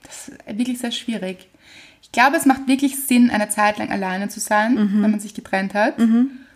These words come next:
Speaker 1: Wirklich die Dinge zu verarbeiten, sich weiterzuentwickeln, loszulassen
Speaker 2: Mhm.
Speaker 1: und sich dann mit neuer Energie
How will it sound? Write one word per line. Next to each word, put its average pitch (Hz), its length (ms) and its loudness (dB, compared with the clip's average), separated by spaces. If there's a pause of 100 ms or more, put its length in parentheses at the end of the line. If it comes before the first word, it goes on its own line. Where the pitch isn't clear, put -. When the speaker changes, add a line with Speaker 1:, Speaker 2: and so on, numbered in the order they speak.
(180)
Speaker 1:
Wirklich 269 540 2
die 233 100 -4
Dinge 233 280 0
zu 226 100 -8
verarbeiten, 220 880 2
sich - 220 -10
weiterzuentwickeln, 202 1400 -2 (420)
loszulassen 202 1040 -2
Speaker 2:
Mhm. 220 340 0 (120)
Speaker 1:
und 208 100 -4
sich - 160 -8
dann 214 200 4
mit 240 160 2
neuer 202 340 4
Energie 208 680 -4